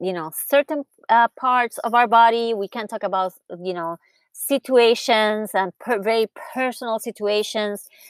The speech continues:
But when it comes to talk about how much do you make, how much are you paying for rent, or how much are you paying your mortgage, or, uh, you know, like, where do you put your money,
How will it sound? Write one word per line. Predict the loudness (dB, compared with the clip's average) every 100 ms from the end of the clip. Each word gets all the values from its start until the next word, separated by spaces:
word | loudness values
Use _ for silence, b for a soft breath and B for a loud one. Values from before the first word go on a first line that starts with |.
| b b
But | 0 2 4
when | 2
it | 2 0
comes | 0 0 0
to | 0
talk | 2 2
about | 2 4 6 6 4 -2 -20 -12
how | 0 0
much | 0 -4 -6
do | -10
you | -6
make, | -4 -4 -4 -8 _ _ _ -8
how | -4
much | -2 -2
are | -2
you | -2
paying | -2 -6 -6 -6
for | -2
rent, | 0 0 -4 _ b b
or | 4 4
how | 2 0 2
much | 2 0 -2
are | -2
you | -2
paying | -4 -6 -6
your | -6
mortgage, | -6 -8 -2 -2 -2 -8 b b b 2
or, | 6 8 8 8 6 6
uh, | 8 8 8 4 2
you | -4
know, | 0
like, | 0 0
where | 0 0
do | 0
you | -4
put | -4 -4 -2
your | -2
money, | -4 -6 -8